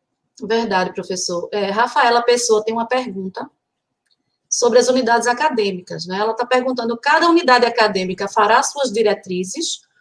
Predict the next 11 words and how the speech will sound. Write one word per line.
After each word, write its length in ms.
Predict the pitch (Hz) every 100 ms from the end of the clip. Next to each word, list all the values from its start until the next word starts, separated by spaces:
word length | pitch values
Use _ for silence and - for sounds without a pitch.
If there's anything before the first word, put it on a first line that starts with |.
| _
ou 120 | 247
é 80 | 277
necessário 500 | 302 302 302 294 269
aguardar 440 | 254 254 247 214 220
as 80 |
diretrizes 500 | 226 226 226 233 214
gerais 480 | 214 254 214 220 247
para 100 | 269
depois 360 | 254 247 240 247
serem 180 | 262 262
adequadas 880 | 247 254 196 156 139 - - -